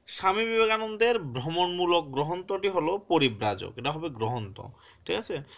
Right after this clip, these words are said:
উম, তারপর স্বামী বিবেকানন্দ প্রাচীন ভারত, প্রাচীন ভারতের জীবনযাত্রা তুলে ধরেছেন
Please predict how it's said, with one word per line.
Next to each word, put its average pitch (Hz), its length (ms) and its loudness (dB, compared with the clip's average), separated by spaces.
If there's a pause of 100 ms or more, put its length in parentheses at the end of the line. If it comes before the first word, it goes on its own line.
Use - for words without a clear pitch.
(180)
উম, 120 360 -8
তারপর 160 340 2
স্বামী 180 460 4
বিবেকানন্দ 214 760 2 (180)
প্রাচীন 165 540 6
ভারত, 180 380 4 (1700)
প্রাচীন 180 380 4
ভারতের 233 360 6
জীবনযাত্রা 151 600 4
তুলে 180 260 4
ধরেছেন 165 560 4